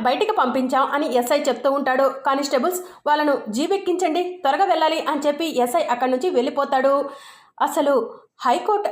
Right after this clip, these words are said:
అడ్వకేట్ దర్శన్ని రిలీజ్ చేపించడం ఏంటి? ఏదో జరుగుతుంది" అని ఆనంద భైరవి ఆలోచిస్తూ ఇంటికి బయలుదేరుతుంది. మరోవైపు దర్శన్ గాయాలతో ఇంటికి వెళ్తాడు.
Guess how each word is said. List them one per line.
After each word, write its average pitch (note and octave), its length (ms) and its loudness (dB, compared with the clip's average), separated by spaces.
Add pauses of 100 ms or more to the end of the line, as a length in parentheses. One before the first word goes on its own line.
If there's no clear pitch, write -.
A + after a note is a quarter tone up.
అడ్వకేట్ C4 520 -2 (300)
దర్శన్ని E4+ 460 0
రిలీజ్ E4 360 -2
చేపించడం D#4+ 460 0
ఏంటి? D4 220 0 (460)
ఏదో A#3+ 240 2
జరుగుతుంది" B3 680 0
అని D4 220 -2
ఆనంద F4 300 2
భైరవి C#4+ 400 2
ఆలోచిస్తూ C4+ 680 0
ఇంటికి B3 280 -2
బయలుదేరుతుంది. C4 640 0 (1080)
మరోవైపు D#4 500 4 (200)
దర్శన్ C4+ 380 2
గాయాలతో D#4 640 2
ఇంటికి C#4+ 300 0
వెళ్తాడు. C#4+ 480 4